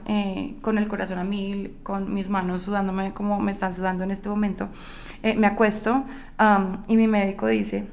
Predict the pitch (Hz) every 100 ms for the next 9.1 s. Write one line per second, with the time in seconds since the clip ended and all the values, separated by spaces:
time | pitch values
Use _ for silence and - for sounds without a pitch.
0 | - - - - - - - - - -
1 | - 180 180 185 196 190 - 190 - 185
2 | - 202 202 202 196 180 175 170 180 190
3 | 180 175 190 180 175 180 190 180 180 175
4 | 175 190 185 170 170 180 170 196 196 180
5 | 180 180 170 170 175 170 175 196 185 180
6 | 180 - - - - 208 220 208 185 185
7 | 180 180 190 196 208 175 185 - - -
8 | - - - 214 196 190 185 180 180 180